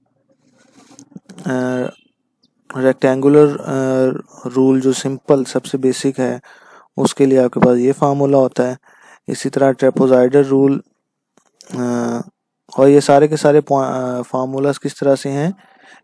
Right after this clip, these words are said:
कि n data points की form में। अब इसी तरह,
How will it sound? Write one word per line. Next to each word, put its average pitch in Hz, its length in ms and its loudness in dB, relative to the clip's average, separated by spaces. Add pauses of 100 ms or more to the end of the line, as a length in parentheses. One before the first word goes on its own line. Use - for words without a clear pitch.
कि - 80 -10
n 147 300 -2
data 131 260 2
points 123 300 -8
की 113 100 -8
form 110 360 -10
में। 110 80 -14 (840)
अब 135 500 2 (220)
इसी - 140 -12
तरह, 139 440 2